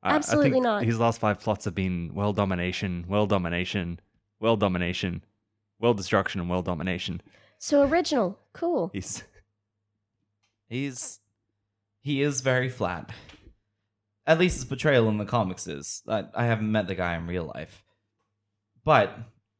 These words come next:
Speaker 3: you are onto something with those tick bots.
Speaker 2: I mean, they're his, right? They're not retcons.
Speaker 3: They are his.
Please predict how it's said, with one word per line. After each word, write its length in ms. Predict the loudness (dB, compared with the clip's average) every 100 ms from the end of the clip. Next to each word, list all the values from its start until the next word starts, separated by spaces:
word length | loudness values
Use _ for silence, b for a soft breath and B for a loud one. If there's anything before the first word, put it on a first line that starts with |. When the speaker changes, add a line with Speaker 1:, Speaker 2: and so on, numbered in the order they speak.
| _ _ _ _ _ _ _ _ _ _ _ _ _ _ _ _ _ _ _
Speaker 3:
you 400 | -10 -6 -4 0
are 200 | 2 2
onto 220 | 2 0
something 640 | -2 -2 -4 -4 -6 -6 -8
with 140 | -6
those 200 | -6 -8
tick 300 | -4 -6 -6
bots. 540 | -14 -14 -16 -12 -12 -12 _ _ _ _ _ _ _ _ _ _ _ _ _ _ _
Speaker 2:
I 80 | -2
mean, 300 | 2 2 0 -4 _ _ _ _ _ _ _ _ _ _
they're 260 | -4 0 0
his, 400 | 0 0 0 -2
right? 220 | -4 -4
They're 100 | -4
not 220 | -4 -4
retcons. 680 | -6 -8 -10 -8 -6 -6 -4
Speaker 3:
They 160 | 0 0
are 180 | 0
his. 640 | -2 -4 -4 -8 -12 -14